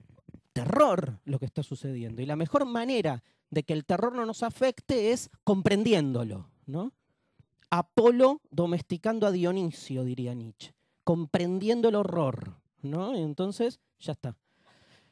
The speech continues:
Tercera cuestión.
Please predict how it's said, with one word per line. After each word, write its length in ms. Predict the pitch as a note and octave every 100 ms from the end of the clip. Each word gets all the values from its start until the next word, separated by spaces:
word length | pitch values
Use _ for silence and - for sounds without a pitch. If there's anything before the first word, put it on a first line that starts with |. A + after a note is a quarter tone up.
| _ _ _ _ _ _ _ _ _ _ _ _ _ _ _ _ _ _ _ _ _ _
Tercera 440 | G#3+ F#3 - A#3+ B3
cuestión. 480 | F3+ - C#3+ A2+